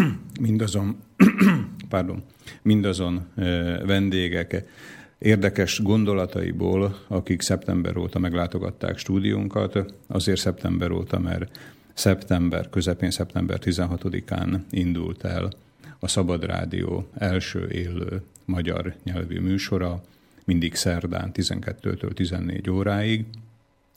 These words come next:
Lehetséges, hogy ez a jövőben meg fog változni, de pillanatnyilag ebbe az időpontba sugárzunk, és azóta sok érdekes személyiség, érdekes gondolat – cserélt itt gazdát, vagy pedig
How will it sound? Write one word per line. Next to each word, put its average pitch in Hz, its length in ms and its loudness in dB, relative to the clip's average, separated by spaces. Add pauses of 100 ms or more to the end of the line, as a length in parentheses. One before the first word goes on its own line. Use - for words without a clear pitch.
Lehetséges, 98 540 2
hogy 90 140 2
ez 87 80 -2
a 87 40 0
jövőben 90 460 0
meg 90 180 -4
fog 90 160 -6
változni, 95 580 0 (280)
de 92 140 2
pillanatnyilag 90 680 -2
ebbe 104 220 0
az 95 120 -2
időpontba 92 540 -2
sugárzunk, 87 800 -2 (560)
és - 160 4
azóta 95 720 2 (400)
sok - 320 2
érdekes 98 800 0
személyiség, 104 760 2
érdekes 90 480 -2
gondolat – 87 640 -2 (400)
cserélt 90 480 2
itt - 340 -4 (120)
gazdát, 95 600 0
vagy - 200 -8
pedig 85 360 -4